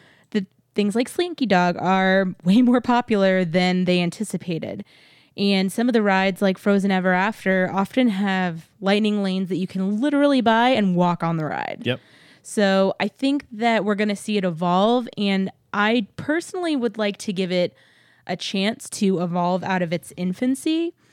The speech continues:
Speaker 1: On top of that, no offense, but if you come here in December, you do not have a good idea of how any of this works right now.
Speaker 2: Also
Speaker 1: You're, you're literally coming here during the busiest time of the
Speaker 2: Yeah.
Speaker 1: year, so doesn't count. <laughs>
Speaker 2: Also, you gotta remember,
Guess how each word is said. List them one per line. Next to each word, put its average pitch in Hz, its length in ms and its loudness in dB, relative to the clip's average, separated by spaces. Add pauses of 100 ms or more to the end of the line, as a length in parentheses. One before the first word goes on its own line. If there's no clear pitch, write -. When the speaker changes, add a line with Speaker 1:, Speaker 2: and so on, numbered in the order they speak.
(260)
Speaker 1:
On 254 140 -2
top 302 260 -4
of 302 60 0
that, 320 260 2 (640)
no 247 140 2
offense, 262 440 0
but 240 140 4
if 240 140 0
you 226 60 2
come 226 180 4
here 254 200 6
in 262 100 4
December, 226 580 0 (340)
you 240 200 4
do 226 240 2
not 196 380 2
have 185 220 -4
a 175 80 2
good 175 220 -4
idea 165 420 -2
of 165 260 -8
how 170 340 -4
any 147 180 -8
of 131 100 -14
this - 240 -12
works 117 260 -6
right 160 140 -4
now. 67 340 -14
Speaker 2:
Also 220 420 4
Speaker 1:
You're, - 80 -20 (140)
you're 240 100 4
literally 254 360 4
coming 196 320 -2
here 185 240 0
during 170 480 -2 (480)
the 208 120 4
busiest 185 500 2
time 170 220 -2
of 160 60 -4
the 156 80 -2
Speaker 2:
Yeah. 147 200 -2
Speaker 1:
year, - 160 -4
so 160 480 -2 (220)
doesn't 175 240 -2
count. - 240 -12 (200)
<laughs> 190 60 2 (140)
Speaker 2:
Also, 139 420 2
you 113 240 -8
gotta 117 340 0
remember, 143 580 2